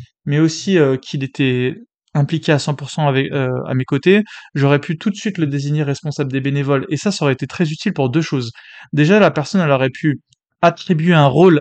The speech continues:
à chacun des bénévoles. Mais quand je dis un rôle, c'est que le bénévole sachait exactement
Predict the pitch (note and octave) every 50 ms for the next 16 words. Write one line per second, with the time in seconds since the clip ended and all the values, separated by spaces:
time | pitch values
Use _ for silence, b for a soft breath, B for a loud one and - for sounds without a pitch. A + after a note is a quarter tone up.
0 | - - D3+ C3 - - D#3+ - - D#3+ C#3+ C3+ B2+ C3 B2+ B2+ B2 A#2+ C#3 E3
1 | F#3 F#3 - _ B B B B D#3+ D3+ D#3+ D#3+ E3 - - - F#3+ F#3 E3+ D3+
2 | D#3 F3+ E3+ E3 D#3 G3+ A#3 C4 A#3 A#3 B B B B - - D3+ E3+ E3+ E3
3 | D3+ F3 E3+ F3 F3 F#3+ A#3 A#3 - - E3 D3 - - D3 C3 B2 C3+ G3 G3+
4 | G3+ - G#3+ F#3+ F#3 G3 G#3+ A3+ G#3